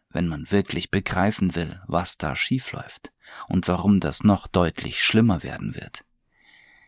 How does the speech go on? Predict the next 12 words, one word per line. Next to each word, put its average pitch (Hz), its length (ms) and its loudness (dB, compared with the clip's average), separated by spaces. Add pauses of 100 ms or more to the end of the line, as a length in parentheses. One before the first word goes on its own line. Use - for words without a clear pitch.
(440)
Diese 104 340 6
eigenartige 117 800 4
Konstellation, 98 1200 0 (480)
ein 92 220 4
deutscher 131 360 0
Jugendlicher 104 720 2
gegen 113 380 2
eine 101 240 0
ganze 87 420 0
Gruppe - 400 -4
von 82 260 0
Migranten, 110 760 0